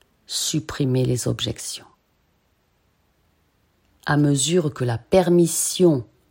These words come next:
remplace la résistance, l'énergie financière reçoit votre autorisation de se manifester et votre abondance deviendra évidente.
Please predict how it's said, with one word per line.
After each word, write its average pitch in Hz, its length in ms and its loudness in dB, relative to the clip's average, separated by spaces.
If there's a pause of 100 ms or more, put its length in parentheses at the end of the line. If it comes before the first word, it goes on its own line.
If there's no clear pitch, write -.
(380)
remplace 139 720 0
la 113 340 -6
résistance, 127 1120 -2 (1120)
l'énergie 175 500 6
financière 151 1000 -2
reçoit 196 520 2
votre 160 440 -2
autorisation 165 840 0
de 139 120 0
se 127 180 -4
manifester 156 880 -2 (1400)
et 156 60 0
votre 131 320 -2
abondance 131 640 0
deviendra 127 640 -2
évidente. 127 800 -6